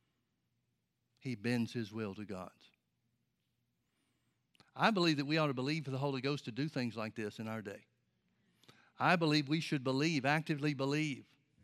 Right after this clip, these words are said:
for visions and dreams and appearances of angels.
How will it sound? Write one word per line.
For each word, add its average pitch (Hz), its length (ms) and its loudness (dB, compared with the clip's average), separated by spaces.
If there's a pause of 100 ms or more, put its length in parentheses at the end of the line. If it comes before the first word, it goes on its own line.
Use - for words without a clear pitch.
(880)
for 139 100 -2
visions 135 540 2
and 120 120 2
dreams 131 680 -2 (1900)
and 135 120 2
appearances 147 640 0
of 120 100 -8
angels. 135 500 0